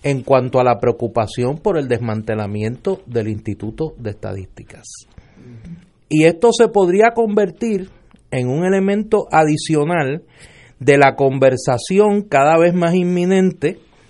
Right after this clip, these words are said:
sobre el futuro de la supervisión federal en Puerto Rico. La discusión del nombramiento de un coordinador, la reestructuración de la Junta de Control Fiscal, la posibilidad de que se hagan nuevos nombramientos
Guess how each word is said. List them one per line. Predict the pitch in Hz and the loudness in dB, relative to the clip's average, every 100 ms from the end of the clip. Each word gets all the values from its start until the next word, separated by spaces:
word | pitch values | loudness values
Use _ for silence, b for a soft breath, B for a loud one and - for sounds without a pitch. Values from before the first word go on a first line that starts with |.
| b b b | b b b
sobre | - 151 143 143 | 2 4 6 4
el | 139 | 0
futuro | - 143 143 220 262 262 220 285 b b b b _ _ _ | -4 -6 -4 -2 2 4 4 2 b b b b _ _ _
de | 135 147 | 2 4
la | 147 | 4
supervisión | - 156 151 139 131 131 131 175 196 | 2 -2 0 0 0 -2 0 0 2
federal | 202 160 139 139 170 | 2 2 4 2 0
en | 147 | -2
Puerto | 135 120 110 101 | -2 -4 -4 -8
Rico. | 104 98 - - _ b b b b b b | -6 -8 -12 -20 _ b b b b b b
La | 107 | -2
discusión | 104 - 104 113 110 | -2 -4 -6 -4 -2
del | 113 110 | -2 -2
nombramiento | 107 104 101 104 101 107 | -4 -4 -4 -6 -4 -4
de | |
un | 107 107 | -4 -4
coordinador, | 113 110 107 107 107 143 214 220 214 b b b - | -2 -2 -2 -2 0 4 4 4 2 b b b -4
la | 123 120 117 113 113 | 2 4 6 6 4
reestructuración | 113 120 - 117 104 117 107 120 117 | 2 -2 -2 -6 -4 -2 -2 -4 -4
de | 117 | -2
la | 107 | -2
Junta | 110 110 110 | -4 -4 -4
de | 110 107 | -4 -4
Control | 110 107 113 107 | -6 -4 -4 -4
Fiscal, | 123 113 - 202 202 196 196 196 B B B | -6 -6 2 6 8 6 2 -6 B B B
la | 131 127 | 2 4
posibilidad | 127 117 127 117 117 123 | 0 0 0 2 4 4
de | |
que | 123 117 | 2 0
se | 131 | 0
hagan | 117 113 | 0 0
nuevos | 120 120 113 | 0 0 0
nombramientos | 117 113 113 110 117 123 110 120 - | -2 -2 -2 -2 -2 -4 -4 -6 -6